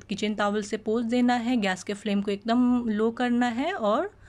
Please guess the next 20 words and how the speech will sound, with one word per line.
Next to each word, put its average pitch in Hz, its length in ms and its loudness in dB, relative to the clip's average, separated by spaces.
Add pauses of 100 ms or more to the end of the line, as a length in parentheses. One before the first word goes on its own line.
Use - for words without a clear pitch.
(400)
डोसा 190 300 -2
के 226 140 -2
बैटर 208 380 0
डालकर 214 500 0
इसे 220 180 -4
अच्छे 220 320 -6
से 233 120 -6
हमें 226 200 0
फैला 214 380 -2
देना 254 300 4
है। 262 300 0 (1700)
और 202 140 -2
बीच 202 260 0
में 214 120 0
हमें 208 260 0
मसाला 202 480 0
का 214 160 0
स्टफिंग 226 520 0
डालना 240 360 2
है। 254 260 0